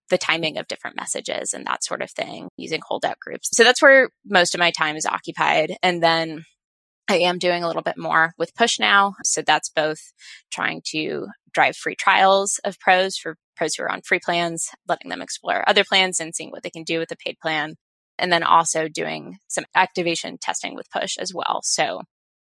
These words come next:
sending messages to pros saying, "You haven't explored an estimate yet. We'll help you create your first one." So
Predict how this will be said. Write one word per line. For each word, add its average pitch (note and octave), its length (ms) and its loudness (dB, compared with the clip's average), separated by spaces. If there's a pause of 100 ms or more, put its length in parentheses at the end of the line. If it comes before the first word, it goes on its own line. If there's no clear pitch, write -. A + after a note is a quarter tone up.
(200)
sending E3+ 440 0
messages - 400 -8
to - 100 -12
pros - 380 -4
saying, - 540 -10
"You E3+ 140 -12
haven't F3 240 -10
explored F#3 360 -6
an G3 100 -4
estimate - 440 -2
yet. B1 280 -2 (560)
We'll D#3+ 100 2
help - 200 -4
you F3 100 -14
create - 320 -8
your - 100 -4
first - 340 -6
one." - 320 -8
So F3 340 6